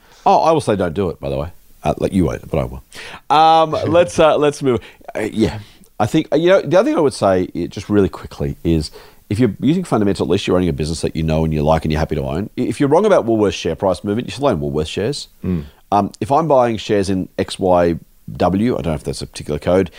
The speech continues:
Speaker 1: because the share price is up or down, when I, when I'm wrong about it, I don't know what to do with it next. Like,
Speaker 2: Mm.
Speaker 1: and I don't own a, I don't own a great business. I'd rather own a great business.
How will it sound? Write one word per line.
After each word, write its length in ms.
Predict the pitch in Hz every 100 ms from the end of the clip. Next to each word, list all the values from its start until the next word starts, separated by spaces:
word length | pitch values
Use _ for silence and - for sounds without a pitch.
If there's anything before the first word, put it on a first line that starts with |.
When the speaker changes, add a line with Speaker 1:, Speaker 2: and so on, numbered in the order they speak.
| - -
Speaker 1:
because 340 | 110 - 113
the 60 | 95
share 180 | - 107
price 200 | 107 92
is 40 |
up 140 | 92 95
or 100 | 80
down, 300 | 85 98 98
when 100 | 104
I, 40 |
when 180 | 107 117
I'm 120 | 117
wrong 120 | 117 143
about 260 | 120 90
it, 60 | -
I 40 |
don't 100 | 117
know 100 | 151
what 100 | 92
to 80 | -
do 80 | 80
with 100 | 107
it 80 | -
next. 360 | - - - - _
Like, 160 | - 87
Speaker 2:
Mm. 100 | 76 - - -
Speaker 1:
and 100 | 98
I 20 | 123
don't 180 | 139
own 160 | 87 113
a, 260 | 104 - -
I 40 |
don't 140 | 120
own 60 | 131
a 40 |
great 220 | 110 98 -
business. 220 | 101 87
I'd 100 | 85
rather 160 | 113 123
own 80 |
a 60 | 104
great 200 | 90 85
business. 260 | 87 92